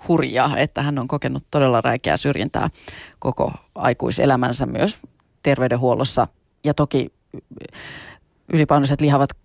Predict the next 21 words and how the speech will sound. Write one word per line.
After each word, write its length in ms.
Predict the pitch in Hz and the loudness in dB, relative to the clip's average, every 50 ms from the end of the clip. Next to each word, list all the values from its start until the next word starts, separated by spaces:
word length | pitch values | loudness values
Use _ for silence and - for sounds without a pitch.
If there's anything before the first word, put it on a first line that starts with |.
| _ _ _ | _ _ _
kokee 400 | - 147 135 - 143 135 135 135 - | -4 -2 2 4 4 4 2 0 -2
syrjintää 520 | - - 151 147 139 139 135 - 143 139 | -2 -2 0 0 0 0 0 2 2 4
monin 340 | 139 143 139 135 139 135 - _ | 4 4 2 2 0 -2 -2 _
paikoin. 300 | - 151 156 - 147 139 | 0 0 2 2 0 0
Tämä 100 | - 135 | 0 0
ei 60 | 127 | -2
ole 60 | 135 - | -2 -2
tietenkään 520 | - 143 135 135 - 151 - 131 139 127 - - - - | -2 -2 -4 -2 -2 0 0 0 -2 -6 -8 -10 -2 0
valitettavasti 560 | 160 160 156 - - - 147 143 - - 156 | 0 0 0 0 -2 -2 -2 -2 -2 -2 0
vaan 160 | 143 151 156 | 2 2 4
ranskalainen 580 | 151 175 180 170 - 165 147 147 147 147 151 147 | 4 4 2 2 2 2 2 2 2 2 2 2
ilmiö, 300 | 143 147 151 151 147 147 | 2 2 2 2 2 2
mutta 200 | 147 147 - 143 | 2 0 -2 -2
et 100 | 139 - | -2 0
Ranskassa 440 | 151 151 147 - - 147 - - 139 | 2 2 2 0 -2 -4 -4 -2 -2
se 100 | 135 143 | 0 0
on 100 | 139 127 | 0 0
kyllä 180 | - 143 135 | 0 0 0
ihan 140 | 139 131 131 - _ | 0 0 -2 -2 _
todella – 420 | - 143 139 143 139 135 135 135 113 - _ _ _ _ _ _ _ _ _ _ _ _ - | 0 2 2 4 4 4 2 0 0 -4 _ _ _ _ _ _ _ _ _ _ _ _ -2
räikeää. 560 | 170 151 143 131 - - 143 120 135 143 | 0 2 2 0 0 -2 -2 -2 -2 -2